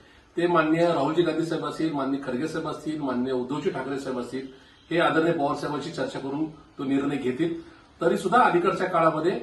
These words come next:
महाविकास आघाडीतले काही नेते मंडळी ही खालच्या स्तरावर प्रयत्न या ठिकाणी चर्चा करतात आणि एकूणच राष्ट्रवादी काँग्रेस पार्टी कमकुवत झालाय किंवा फुटल्यामुळे त्यांची ताकद कमी झाली, अशा प्रकारची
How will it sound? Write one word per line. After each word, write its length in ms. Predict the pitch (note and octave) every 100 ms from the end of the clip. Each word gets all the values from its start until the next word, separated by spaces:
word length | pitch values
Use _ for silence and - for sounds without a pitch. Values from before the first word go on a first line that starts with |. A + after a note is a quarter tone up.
| - C#3
महाविकास 460 | D#3+ F3+ F3+ E3+
आघाडीतले 300 | E3 D#3+ D#3+
काही 220 | E3 D3
नेते 220 | C#3 C3+ C#3
मंडळी 320 | B2 C3+ D#3+
ही 220 | D3 G3+ - - - -
खालच्या 280 | E3 E3
स्तरावर 360 | D3+ F3 D#3 D#3
प्रयत्न 400 | - C3+ C3+ D3
या 120 | C#3+
ठिकाणी 260 | B2+ C#3 C#3
चर्चा 260 | C3 A#2+ C3
करतात 440 | B2+ B2 D3 E3 - - -
आणि 220 | C3+ D3+ E3
एकूणच 420 | E3 F3+ F#3+ F#3 -
राष्ट्रवादी 340 | G3+ G#3 F3+ E3+
काँग्रेस 280 | D#3 D#3+ D#3+
पार्टी 400 | E3 C#3+ D#3+ D#3+
कमकुवत 440 | - C#3+ C#3+ E3+
झालाय 300 | D#3+ D3 D#3
किंवा 420 | - A#2+ A#2 C#3+ D3+ - - - _
फुटल्यामुळे 520 | C#3 C#3 D3+ D3 D3+
त्यांची 340 | C#3+ C#3+ C3 D#3+
ताकद 320 | - F3 E3+
कमी 200 | D#3 C#3+
झाली, 100 | C#3
अशा 180 | C3+ C3+
प्रकारची 580 | C3+ C#3 C#3 C3+ E3